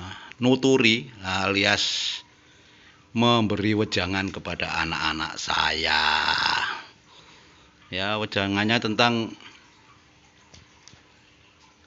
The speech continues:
saling menghargai, saling menghormati dalam kehidupan bermasyarakat.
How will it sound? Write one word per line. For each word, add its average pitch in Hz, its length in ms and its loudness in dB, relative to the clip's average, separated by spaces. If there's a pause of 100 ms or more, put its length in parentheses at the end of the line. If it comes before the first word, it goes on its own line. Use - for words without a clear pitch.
(120)
saling 107 400 4
menghargai, 113 760 4
saling 113 440 4
menghormati 110 720 2
dalam 92 340 0
kehidupan 95 720 -2
bermasyarakat. 85 1300 -2